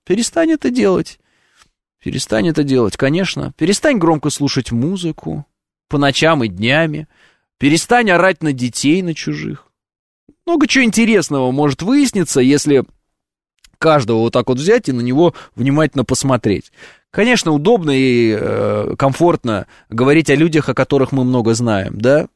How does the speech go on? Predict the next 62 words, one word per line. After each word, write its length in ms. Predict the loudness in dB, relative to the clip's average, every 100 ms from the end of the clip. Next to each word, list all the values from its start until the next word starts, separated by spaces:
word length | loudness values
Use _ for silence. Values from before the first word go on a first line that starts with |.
| _
Много, 460 | 0 2 4 2 2
я 200 | 2 2
имею 200 | 2 0
в 40 | 0
виду, 120 | 0
не 100 | 0
как 220 | 0 0
о 60 | 0
людях, 320 | 0 -2 -6
а 80 | -8
как 200 | -6 -4
о 80 | -2
медийных 380 | 0 0 0 -2
персонах. 500 | -4 -4 -4 -8 -8
Ну, 80 | 0
то 60 | 0
есть 100 | 2
берёшь 320 | 2 2 0
там 180 | -2 -4
ту 120 | -6
же 80 | -4
самую, 320 | -2 -2 -6 -12 -10 -2
э, 180 | 0
Собчак, 560 | 2 0 0 -2 -2 -2
и 160 | -2 -2
все 220 | 0 0
мы 120 | 2
вроде 280 | 2 0 0
бы 80 | -2
как 160 | -4
будто 180 | -2 -6
всё 220 | -2 0
про 120 | 0
неё 280 | 0 0 0
знаем. 340 | 0 -6 -8 -8
На 80 |
самом 260 | -4 -2 0
деле 180 | 0 0
ни 100 | -2
чёрта 320 | -4 -2 -2
мы 100 | -2
про 140 | -6
неё 160 | -4 -2
не 100 | -2
знаем, 320 | 0 0 0
потому 180 | -2 -4
что 120 | -2
мы 80 | -4
с 80 | -2
ней 100 | 0
лично 300 | 0 -2 -4
даже 240 | -4 -4
не 100 | -8
общались 400 | -8 -8 -10 -12
никогда. 280 | -12 -12 -12 -14 -10 -4
Но 100 | 0
типа 220 | 2 2
нам 180 | 2 2
кажется, 360 | 0 0 -4
что 160 | -6 -4
мы 120 | -4
знаем. 380 | -4 -6 -8